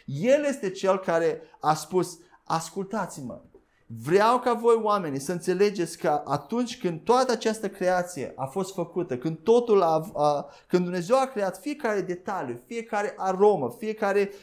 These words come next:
culoare, fiecare mireasmă, fiecare gust, toate sunetele, eu sunt cel care făceam toate lucrurile astea. Eu, Iisus Hristos, făceam toate lucrurile astea împreună cu Dumnezeu Tatăl.” Aproape că,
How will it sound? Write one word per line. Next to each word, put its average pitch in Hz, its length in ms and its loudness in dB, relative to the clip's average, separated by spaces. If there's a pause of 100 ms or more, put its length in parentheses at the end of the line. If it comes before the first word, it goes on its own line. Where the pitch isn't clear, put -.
culoare, 214 880 0
fiecare 214 600 -4
mireasmă, 190 760 -4 (220)
fiecare 202 380 4
gust, 160 600 0 (360)
toate 247 300 2
sunetele, 190 760 -4 (280)
eu 233 440 2
sunt 214 240 -6
cel 185 240 -6
care 151 220 -2
făceam 143 380 -8
toate 135 240 -6
lucrurile 123 400 -6
astea. 104 280 -12
Eu, 233 320 2
Iisus 214 320 -6
Hristos, 170 420 -8
făceam 170 420 -4
toate 175 240 -2
lucrurile 160 340 -4
astea 139 200 0
împreună 151 360 -2
cu 156 100 -10
Dumnezeu 131 400 -2
Tatăl.” 135 460 -4 (520)
Aproape 269 520 0
că, 175 320 -6